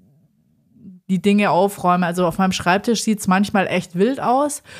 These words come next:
Und wenn ich dann irgendwie neu anfange, muss ich halt erst mal eine halbe Stunde räumen. Wenn's dann wieder gut aussieht, dann, dann kann ich auch richtig loslegen. Aber, äh, also da würde ich denen ja sowieso recht geben. Das ist natürlich was, was man immer mitnehmen kann. Und wer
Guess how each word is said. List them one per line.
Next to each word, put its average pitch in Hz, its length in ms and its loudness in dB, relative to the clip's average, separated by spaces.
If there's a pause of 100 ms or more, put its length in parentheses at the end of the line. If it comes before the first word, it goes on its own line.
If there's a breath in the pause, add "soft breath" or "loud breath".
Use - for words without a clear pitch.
(180 loud breath)
Und 202 160 2
wenn 208 140 2
ich 214 100 2
dann 208 240 2
irgendwie 202 320 0
neu 190 260 2
anfange, 226 520 2
muss 208 200 0
ich - 80 -8
halt 185 120 0
erst 170 240 -4
mal 175 60 -2
eine 160 120 -2
halbe 160 180 0
Stunde 165 300 -4
räumen. 156 560 -2
Wenn's 165 240 -2
dann 175 160 2
wieder 170 160 0
gut 180 220 0
aussieht, 165 420 -2
dann, 160 260 -4
dann 165 160 -2
kann 175 160 -4
ich 175 140 -6
auch 160 140 -6
richtig - 260 -10
loslegen. 147 600 -8
Aber, 143 380 0 (580 loud breath)
äh, 156 480 0 (480)
also 175 180 0
da 196 200 0
würde 214 100 0
ich 208 80 -6
denen 180 180 -2
ja 170 80 -2
sowieso 156 380 -2
recht 143 340 -4
geben. 139 460 -8
Das 175 180 -2
ist 175 140 -4
natürlich 160 480 -4
was, 147 200 -2
was 156 160 -4
man 156 140 -2
immer 190 280 2
mitnehmen 147 500 -2
kann. 139 320 -4
Und 139 400 -6
wer 127 200 -2